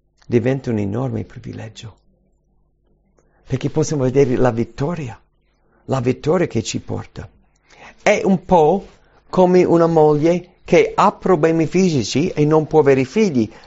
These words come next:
ma insieme al marito desidera figli, ma non vengono, non possono venire. E per anni è triste per questo. E poi un giorno un medico molto, molto in gamba, molto famoso,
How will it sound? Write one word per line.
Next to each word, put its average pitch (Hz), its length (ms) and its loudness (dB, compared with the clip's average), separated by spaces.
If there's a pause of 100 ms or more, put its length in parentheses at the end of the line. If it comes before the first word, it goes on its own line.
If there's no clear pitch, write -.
(120)
ma 170 280 2
insieme 175 440 0
al 160 60 0
marito 170 380 0
desidera 160 720 0
figli, 127 560 -2 (580)
ma 143 140 0
non 156 300 0
vengono, 131 400 0
non 131 220 -2
possono 131 420 -4
venire. 113 520 0 (920)
E 131 140 0
per 143 160 2
anni 127 460 -2 (340)
è 139 140 0
triste 156 420 -6
per - 180 -4
questo. 127 440 -2 (160)
E 156 80 -6
poi 240 240 2
un 226 120 2
giorno 156 600 2 (800)
un 165 220 2
medico 165 400 2
molto, 156 500 2
molto 160 500 4
in 143 140 4
gamba, 131 400 4
molto 156 360 2
famoso, 135 720 2